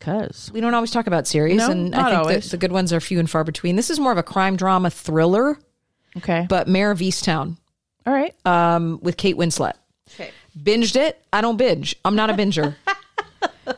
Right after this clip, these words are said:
Speaker 2: Um, I thought this was awesome. It has a great cast.
Speaker 1: I've heard it's good.
Speaker 2: So Kate Winslet is a detective investigating a murder in a small town near Philadelphia.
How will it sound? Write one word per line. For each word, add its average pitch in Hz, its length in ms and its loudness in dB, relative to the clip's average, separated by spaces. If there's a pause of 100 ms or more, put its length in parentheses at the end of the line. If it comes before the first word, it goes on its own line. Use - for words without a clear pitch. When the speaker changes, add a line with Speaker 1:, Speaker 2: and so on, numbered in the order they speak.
(100)
Speaker 2:
Um, 175 480 0 (160)
I 202 120 0
thought 220 180 -2
this 185 160 -2
was 160 140 -4 (100)
awesome. 156 480 0
It 170 80 0
has 170 380 2
a 170 80 0
great 180 420 0
cast. 220 160 0
Speaker 1:
I've 180 160 2
heard 240 140 2
it's 156 160 -6
good. 143 260 -6 (460)
Speaker 2:
So 190 180 0
Kate 277 240 -2
Winslet 254 420 0
is 196 120 -2
a 190 40 0
detective 202 640 -2
investigating 175 640 0
a 151 40 0
murder 185 360 2
in 175 120 0
a 165 40 0
small 160 260 0
town 160 300 -2
near 156 160 -2
Philadelphia. 202 800 0